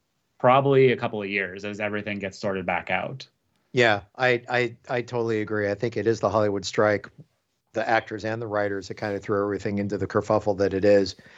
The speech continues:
Speaker 2: Um, we'll see. I mean, I would think by time Celebration rolls around, Celebration Japan rolls around, we'll have some kind of answers, because they're gonna have to announce something there other than just,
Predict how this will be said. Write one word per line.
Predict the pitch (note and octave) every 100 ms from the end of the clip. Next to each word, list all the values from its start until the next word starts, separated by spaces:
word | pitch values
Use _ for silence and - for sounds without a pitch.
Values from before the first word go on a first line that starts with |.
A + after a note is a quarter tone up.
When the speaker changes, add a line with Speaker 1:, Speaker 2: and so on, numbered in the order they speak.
| - - -
Speaker 2:
Um, | G#2+ G#2 G2+ G2+ G2 - _ _ _ _ _ _ _ _ _ -
we'll | B2+ A#2+ C#3+
see. | - - B2+ G#2
I | G#2 G#2+
mean, | A2 A2 G#2 - _ _ _ _ _ _ _ B2
I | C3+
would | C3 -
think | C#3 C3+ C3
by | B2+ A2+
time | A#2 A#2+ A2+
Celebration | A2 B2 A2 A2 A2 - A2
rolls | G#2+ G2
around, | G#2 G#2 G2+
Celebration | G2+ G#2+ G#2 G2 -
Japan | - B2 A#2+
rolls | G#2+ F#2+
around, | G#2 G#2 F#2+ - - _
we'll | A#2+
have | A2 G#2
some | - C#3+ D#3
kind | A#2+ G#2
of |
answers, | G2+ G2+ G#2+
because | F2 A#2 G#2 - - _
they're | A#2+ A#2+
gonna | C#3
have | B2+ A#2
to | B2+
announce | A2 G#2+ G2+ -
something | - C#3+ D#3+ - G2+ G2
there | G#2 C3 G#2+ F#2+ -
other | A2 A2
than | G#2+ G#2
just, | G#2 -